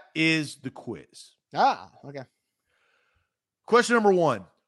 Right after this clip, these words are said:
Speaker 1: What is the nickname for Hofstra, Hofstra University? Wildcats, Purple Knight, Beavers, or Pride? What is the nickname for Hofstra University? Wildcats, Purple Knights,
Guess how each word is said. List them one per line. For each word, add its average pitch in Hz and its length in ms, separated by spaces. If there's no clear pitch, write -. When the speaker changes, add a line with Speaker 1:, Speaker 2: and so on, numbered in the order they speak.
Speaker 1:
What 208 340
is 240 240
the 190 140
nickname 170 640
for 151 280
Hofstra, - 720
Hofstra 240 720
University? 156 840
Wildcats, 226 840
Purple 220 440
Knight, 190 420
Beavers, 190 560
or 156 140
Pride? 104 640
What 156 240
is 185 160
the 196 100
nickname 185 600
for 151 260
Hofstra 156 920
University? 139 840
Wildcats, 196 720
Purple 185 320
Knights, 165 400